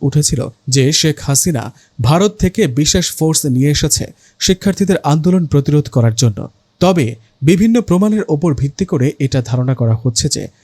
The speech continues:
শিক্ষার্থীদের ওপর যারা বর্বরতা চালিয়েছে, তারা কেউই বাংলাদেশের নাগরিক নয়। আন্তর্জাতিক ট্রাইব্যুনালের চিফ প্রসিকিউটর তাজুল ইসলাম আটষট্টি জন শিক্ষার্থীদের সাথে কথা বলে আন্দোলনের সময় ঘটা অবাক করা কিছু ঘটনা জানতে পেরেছে।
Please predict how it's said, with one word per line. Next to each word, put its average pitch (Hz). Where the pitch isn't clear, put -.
শিক্ষার্থীদের 185
ওপর 160
যারা 131
বর্বরতা 131
চালিয়েছে, 143
তারা 120
কেউই 123
বাংলাদেশের 120
নাগরিক 117
নয়। -
আন্তর্জাতিক 156
ট্রাইব্যুনালের 170
চিফ 185
প্রসিকিউটর 156
তাজুল 139
ইসলাম 156
আটষট্টি 143
জন 127
শিক্ষার্থীদের 123
সাথে 127
কথা 127
বলে 135
আন্দোলনের 180
সময় 180
ঘটা 143
অবাক 139
করা 120
কিছু 123
ঘটনা 127
জানতে 120
পেরেছে। 117